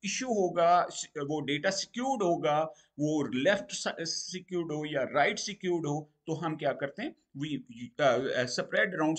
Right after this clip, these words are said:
center measure करने के लिए interquartile range लेते हैं। Very useful graph, इकोनॉमिक्स के लोगों के लिए, सोशल वेरिएबल्स के लिए, this is one of the most important,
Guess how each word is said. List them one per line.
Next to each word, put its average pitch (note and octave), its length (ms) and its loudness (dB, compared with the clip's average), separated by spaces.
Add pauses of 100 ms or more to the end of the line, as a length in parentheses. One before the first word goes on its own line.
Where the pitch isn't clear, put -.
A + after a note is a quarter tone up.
(120)
center D#3+ 260 0
measure C#3+ 380 0
करने B2+ 200 -4
के B2+ 140 -8
लिए F3 420 -4
interquartile B2+ 840 0
range G#2 460 -6
लेते - 320 -20
हैं। - 100 -20 (2250)
Very A3 520 4
useful G#3 400 -4 (320)
graph, F#3+ 280 0 (680)
इकोनॉमिक्स D#3 640 2
के G#3+ 120 -2
लोगों F3+ 280 2
के F3+ 140 -4
लिए, D3 420 -4
सोशल A3 800 0
वेरिएबल्स G3 640 0
के E3+ 160 -4
लिए, D#3 260 -2
this F#3+ 180 -4
is F#3 440 -6
one G#3 120 -4
of F#3+ 80 -2 (100)
the D#3+ 100 -4 (120)
most G#3 400 -2 (380)
important, E3 640 2